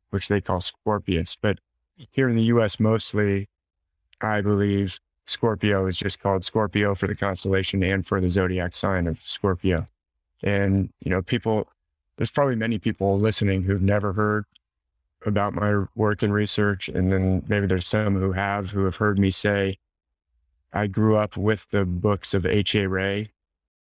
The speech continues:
and his method of outlining the constellations." And he refers to, actually, he refers to all the constellations basically by what they are. So instead of saying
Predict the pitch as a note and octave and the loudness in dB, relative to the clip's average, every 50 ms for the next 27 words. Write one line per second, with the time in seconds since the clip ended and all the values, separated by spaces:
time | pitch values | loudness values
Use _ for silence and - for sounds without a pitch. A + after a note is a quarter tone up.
0 | _ _ _ _ _ _ _ _ _ _ _ _ _ _ - - - - G2+ G2 | _ _ _ _ _ _ _ _ _ _ _ _ _ _ -20 -16 -6 -2 0 2
1 | F#2+ F#2 E2+ D#2+ G#2+ G#2 G#2 G#2 G2 F#2+ - - _ _ _ - - G2+ G2+ F#2+ | 2 2 2 2 0 0 0 0 -2 -4 -6 -8 _ _ _ -4 0 2 2 2
2 | G2 G2 - - G#2+ G2+ F#2 - - - G2+ F#2 F#2 F#2 F#2+ F#2+ - - _ _ | 0 -2 0 -2 -2 -2 -2 -6 -4 -2 0 0 0 0 -2 -4 -6 -12 _ _
3 | _ _ _ _ - G2+ G2+ G2 - G#2 G#2 G2+ G#2 G2+ F#2+ G2 F#2 - - G#2 | _ _ _ _ -4 -4 -2 -2 0 0 0 0 0 0 0 -2 -4 -4 -4 -4
4 | G2+ F#2 - - G2+ G2+ G#2 G2+ - - G#2+ A2 A2 G#2+ G#2+ - - - _ _ | -2 -2 -4 -2 -2 -2 0 0 0 2 2 4 4 4 2 0 -2 -6 _ _
5 | - F#2+ G2 F#2+ F#2+ F#2 F#2 F2 F2 A2 G#2+ G2+ _ _ _ _ _ _ _ _ | -6 -2 0 0 0 0 -2 0 0 0 -2 -2 _ _ _ _ _ _ _ _
6 | _ _ - - G2+ - - G2 F#2 F2+ - - G2 F#2 F2+ F2+ C3 - _ _ | _ _ -4 -2 -2 0 0 -2 -2 -2 -2 -2 0 0 0 -2 -4 -10 _ _
7 | _ _ _ _ _ - A#2+ B2 - A#2 G#2+ G2+ B2+ C3+ B2+ - - A#2+ A#2 F#2+ | _ _ _ _ _ -4 -4 -4 -2 -4 -2 0 0 0 0 0 2 0 0 2
8 | A2+ A2+ A2 G#2 G2 - G#2 G#2 G2 - G#2+ G#2+ G#2 - G#2 G2+ E2+ - A2 A2 | 2 0 0 0 -2 -2 -2 -2 -2 -2 -2 -2 -2 -2 -2 -4 -2 -2 -2 -2
9 | - - - - G2+ G#2 G#2 F#2+ G2+ G2 G2 F#2+ F#2 G#2 A2 - - _ _ _ | -2 -4 -6 -4 -2 -2 0 0 0 0 0 0 0 0 0 -2 -2 _ _ _
10 | - F#2+ G#2+ G2+ G2+ - - A2+ A2 A2 G#2+ F#2+ F#2 F2 F#2 - - - A#2 A2 | -4 0 0 0 0 0 0 0 0 0 0 -2 -4 -6 -8 -6 -4 -2 -2 0
11 | G2 - - A#2+ A2+ G2+ - - A2 G#2+ G#2 G2 F#2 | -2 0 0 0 0 0 0 0 0 0 0 -2 -4